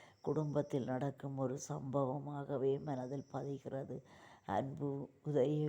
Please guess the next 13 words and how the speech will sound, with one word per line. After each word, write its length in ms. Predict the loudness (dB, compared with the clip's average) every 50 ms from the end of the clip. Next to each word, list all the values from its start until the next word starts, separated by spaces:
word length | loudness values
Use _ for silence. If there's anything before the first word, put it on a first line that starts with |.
| 0 -2 -6 -10 -12 -12 -12 -12 -12 -14 -12 -6 -2 -2
மகேஷ் 420 | -2 0 2 2 2 2 0 -2
உதைந்து 440 | -2 0 2 2 2 2 0 2 2 4 4
அன்பு 280 | 2 0 0 -2 -2 -2 -2
கீழே 420 | -2 -2 0 0 2 4 4 2 2
விழுந்தபோது 840 | 2 0 0 0 0 0 0 0 0 0 0 -2 -2 -2 -2 -2 -4 -4 -8 -14 -20 -20 -20 -20 -20 -20 -20 _ _ -12 -4
இந்த 140 | 0 2 2 2 0 -4 -6 -4
எங்களுடைய 640 | -4 -2 0 0 0 0 2 2 0 0 0 0
மனம் 440 | 0 0 0 0 2 0 0 0 0 0
ஒரு 280 | 0 0 0 -2 -2
தாய் 380 | -2 -2 0 2 2 2 2 2
மனமாக 800 | 0 0 0 0 -2 -4 -6 -4 -4 -4 -4 -4 -4 -4 -6 -6 -8 -10 -16 -20 -20 -20 -20 _ -4
தன் 240 | -2 0 0 0 0 -2
பிள்ளையை 400 | -2 0 2 2 4 4 4